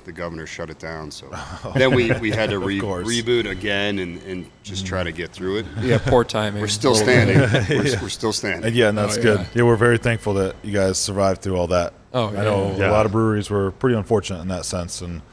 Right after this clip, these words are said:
Speaker 2: and this being our, our favorite brewery, and, and luckily our local brewery too, so it was, it was nice to
Speaker 3: Mm-hmm.
Speaker 2: come out and support you guys as much as we could.
Speaker 3: Yeah, yeah.
Speaker 4: What was the, what was kind of the idea behind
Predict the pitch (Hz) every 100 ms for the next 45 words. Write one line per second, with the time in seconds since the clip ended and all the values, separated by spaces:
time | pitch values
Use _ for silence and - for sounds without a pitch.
0 | - - _ _ - 90 92 95 - 101
1 | 92 90 87 85 - 87 90 101 92 95
2 | 95 92 87 85 82 - - 120 110 117
3 | 95 90 - - 120 123 113 95 101 117
4 | 101 95 101 92 85 107 98 - 95 90
5 | 85 - - 98 113 107 101 104 104 98
6 | 92 82 - 98 78 85 85 80 90 80
7 | 80 80 92 80 - - - 110 190 165
8 | - _ _ - 110 104 98 - _ _
9 | _ _ _ 135 143 123 127 113 107 -
10 | - 139 131 131 117 107 104 98 104 101
11 | 101 92 101 101 101 92